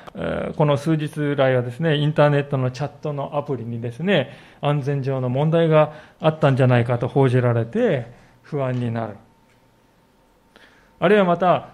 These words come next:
東アジアでですね、何かこう、国際的に緊張が高まっているという、そういう報道を見て不安になる。あるいはまた、経済の先行きや、自分の仕事のですね、今後のことに対する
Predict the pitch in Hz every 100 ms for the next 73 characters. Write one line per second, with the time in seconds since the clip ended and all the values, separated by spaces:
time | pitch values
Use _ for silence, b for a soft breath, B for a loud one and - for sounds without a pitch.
0 | _ 151 160 156 156 151 143 131 131 123
1 | 135 143 135 127 143 131 127 139 - 151
2 | 139 139 139 127 - 180 190 190 170 160
3 | 156 147 156 151 151 131 117 117 131 120
4 | 120 123 139 139 135 131 B B B -
5 | 143 139 131 131 127 123 123 131 123 120
6 | 110 - - _ _ _ _ _ _ _
7 | _ b b b b b 165 214 196 175
8 | 165 196 185 170 160 147 151 139 156 147
9 | 151 165 151 120 B _ 143 151 143 139
10 | - 156 151 156 151 143 135 143 131 151
11 | 147 143 143 139 147 190 170 139 147 165
12 | 214 185